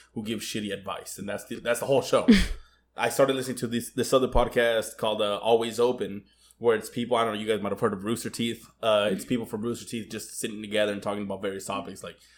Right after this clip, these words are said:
Speaker 1: uh, sex and,
Speaker 2: Mm-hmm.
Speaker 1: you know, just, just dating and, you know, just stuff like that. So I started thinking, why can't I do something like that? And me being the, the more, like, uh, I don't know, analytical person I am, I
Speaker 2: Mm-hmm.
Speaker 1: guess,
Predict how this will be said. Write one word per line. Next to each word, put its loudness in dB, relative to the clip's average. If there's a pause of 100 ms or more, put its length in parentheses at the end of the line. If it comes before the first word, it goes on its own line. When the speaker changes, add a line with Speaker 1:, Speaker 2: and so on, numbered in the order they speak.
(260)
Speaker 1:
uh, -4
sex 0
and, -10
Speaker 2:
Mm-hmm. 8
Speaker 1:
you -4
know, -6
just, -14 (100)
just -14
dating -4
and, -12
you 0
know, 2
just -6
stuff 4
like 0
that. 0 (480)
So 10
I 12
started 2
thinking, 0
why 4
can't -2 (240)
I 4
do -4
something -2
like -4
that? 2
And -2
me 2
being 2
the, 2
the -4
more, -2
like, -4 (680)
uh, 2 (600)
I 6
don't 2
know, 0
analytical 0
person 2
I 0
am, 0
I 8
Speaker 2:
Mm-hmm. 10
Speaker 1:
guess, 8